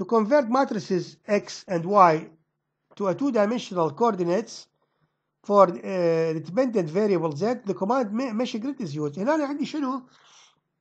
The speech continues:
عندك، آه، آه، تريد تولد مثل ما هسه قلنا، آه، عندك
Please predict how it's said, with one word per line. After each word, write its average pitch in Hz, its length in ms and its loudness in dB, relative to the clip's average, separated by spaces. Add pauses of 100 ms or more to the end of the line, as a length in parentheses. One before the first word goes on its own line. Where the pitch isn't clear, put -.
(1600)
عندك، 240 400 0
آه، 208 600 -2
آه، - 20 -6
تريد 220 320 -4
تولد 240 260 2
مثل 254 160 -2
ما 208 160 6
هسه 185 180 2
قلنا، 147 440 -4 (1000)
آه، 160 340 0
عندك 240 480 -4